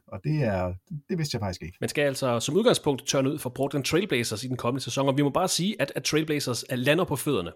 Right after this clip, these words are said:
Speaker 2: i den her Damian Lillard-sag, øh, som overhovedet ikke har været så dramatisk, som mange andre lignende sager, hvor en superstjerne går ud og siger, "Jeg vil trades, og jeg vil derhen til." Der har ikke været ret meget drama. Øh, Portland har sagt tak til Damian Lillard, Damian Lillard har sagt tak til Portland, og begge parter havde nok brug for en frisk start.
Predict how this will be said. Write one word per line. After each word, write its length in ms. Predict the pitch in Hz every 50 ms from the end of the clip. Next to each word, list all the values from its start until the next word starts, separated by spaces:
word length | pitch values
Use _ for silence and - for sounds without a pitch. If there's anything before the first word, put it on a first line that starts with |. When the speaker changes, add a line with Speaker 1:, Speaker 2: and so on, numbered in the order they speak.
| - _
Speaker 2:
i 40 | 120
den 140 | 117 107
her 80 | 107 101
Damian 280 | - 107 101 98 95 92
Lillard-sag, 480 | 98 98 101 - - - 92 78 69 - _ _ _ _
øh, 120 | 117 110 101
som 180 | - 127 120
overhovedet 400 | 113 110 104 - - - 240 185
ikke 120 | 151 131 -
har 40 | 113
været 200 | 120 123 135 -
så 80 | -
dramatisk, 500 | 127 - 113 120 120 120 - 107 - -
som 120 | - 127 117
mange 140 | 110 117 -
andre 260 | - 220 214 - 110 - - -
lignende 360 | 127 131 190 226 226 175 123
sager, 280 | - - 110 113 117 107
hvor 140 | 131 123
en 80 | 101 92
superstjerne 560 | - - 143 147 147 - - 110 104 117 117
går 120 | 113 123 127
ud 80 | 127
og 60 | 110
siger, 260 | - - 113 107 107 101 - _ _ _ _ _
"Jeg 80 | 107 104
vil 80 | 101
trades, 300 | - - 147 160 143 -
og 60 | 113
jeg 60 | 113 107
vil 100 | 110 135
derhen 260 | 123 107 104 101 104
til." 180 | - 120 117 120 _ _ _ _ -
Der 60 | 139
har 40 | 165
ikke 80 | 170
været 120 | 151 127 123
ret 120 | 135 -
meget 160 | 117 117 123
drama. 280 | 117 110 110 117 123 117 - - - -
Øh, 420 | 127 113 110 107 104 101 87 110 107 - -
Portland 280 | - 156 160 139 123
har 60 | 120
sagt 180 | - 120 117 -
tak 180 | - 123 - -
til 180 | - 113 110
Damian 200 | 113 104 104 101
Lillard, 180 | 117 143 151 147 -
Damian 180 | 117 113 110 110
Lillard 100 | 120 117
har 60 | 113
sagt 160 | - 107 - -
tak 100 | 117 120
til 80 | - _
Portland, 320 | - 170 214 208 170 113 104 - _ - - - - - -
og 80 | - 123
begge 200 | 156 175 165 143
parter 260 | - 127 127 135 135
havde 120 | 123 123 123
nok 160 | 113 120 -
brug 140 | 156 151 123
for 80 | 127
en 60 | 117
frisk 240 | - - 123 120 -
start. 300 | - - - 87 78 78